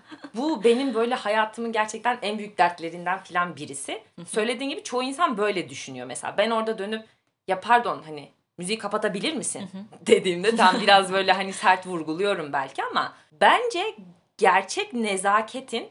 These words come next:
Speaker 2: temellerinden birisi de dürüstlük.
Speaker 1: Hı hı.
Speaker 2: Tamam mı? Onun için benim vereceğim tepki, "Ya ben şu an rahatsızım."
Speaker 1: Hı hı.
Speaker 2: ve böyle hani, e, sessiz bir şekilde kendi kendime rahatsız olup sonra senin arkandan hani, "Ya bizim de iş yerinde bir mal var."
Speaker 1: <laughs>
Speaker 2: demektense,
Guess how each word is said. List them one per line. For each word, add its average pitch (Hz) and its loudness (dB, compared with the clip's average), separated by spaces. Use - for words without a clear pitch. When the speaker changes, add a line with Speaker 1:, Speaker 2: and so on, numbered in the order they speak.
Speaker 2:
temellerinden 240 -2
birisi 262 -12
de 277 -6
dürüstlük. 175 -8
Speaker 1:
Hı 190 -18
hı. 185 -18
Speaker 2:
Tamam 311 -4
mı? 165 -6
Onun 269 -2
için 320 -6
benim 269 -2
vereceğim 269 -4
tepki, 226 -12
"Ya 262 2
ben 294 2
şu 294 -4
an 254 -2
rahatsızım." 254 -2
Speaker 1:
Hı 220 -12
hı. 196 -12
Speaker 2:
ve 220 0
böyle 277 -2
hani, 254 -4
e, 196 4
sessiz 247 -2
bir 277 -8
şekilde 220 -4
kendi 220 -2
kendime 240 0
rahatsız 202 0
olup 226 -2
sonra 233 -4
senin 269 -8
arkandan 214 2
hani, 175 -6
"Ya 165 4
bizim 196 -8
de 190 -2
iş - -6
yerinde 190 -6
bir 180 -8
mal 185 4
var." 151 2
Speaker 1:
<laughs> 240 -4
Speaker 2:
demektense, 370 2